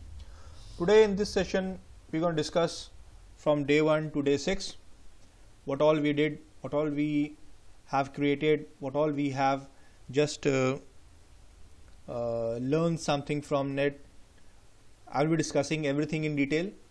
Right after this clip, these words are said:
from day one to day six in this session. Today's session, in, uh, in this session, we will be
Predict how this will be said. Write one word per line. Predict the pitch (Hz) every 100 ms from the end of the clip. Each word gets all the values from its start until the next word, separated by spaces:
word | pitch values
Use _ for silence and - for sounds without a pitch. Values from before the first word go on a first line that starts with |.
| - - - - - - - -
from | - 135
day | 135 143 143 - - - -
one | 139 147
to | 147
day | 143
six | 139 180 196 - - -
in | 147
this | 143
session. | 147 151 - 214 240 - - - - - - - - - - - - - -
Today's | 151 170
session, | 180 160 190 180
in, | 170 165
uh, | 160 147 147 147
in | 147
this | 180
session, | 196 170 190 202 143
we | 143
will | 165
be | 160 165 170